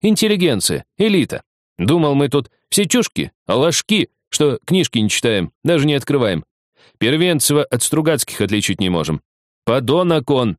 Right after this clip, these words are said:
и нет от меня ему прощения, гореть ему в аду. Тьфу!»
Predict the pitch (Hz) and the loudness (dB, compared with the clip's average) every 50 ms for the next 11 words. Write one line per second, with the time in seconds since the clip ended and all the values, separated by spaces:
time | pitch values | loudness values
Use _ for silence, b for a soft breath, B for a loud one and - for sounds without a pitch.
0 | _ - 120 156 175 185 196 202 165 180 143 - 147 156 151 143 139 131 131 127 | _ -2 -2 0 2 2 2 2 0 -2 -2 0 0 0 2 2 2 0 0 0
1 | - 135 131 123 - 135 123 110 110 104 92 - _ _ - 113 151 190 185 160 | 0 0 -2 0 0 0 0 2 0 0 -2 -4 _ _ -2 0 2 2 2 0
2 | - - 139 135 120 120 135 127 120 117 - _ _ - - - 233 254 190 107 | 0 0 0 0 2 2 2 2 0 0 -2 _ _ -10 -2 0 2 2 2 0
3 | - | -4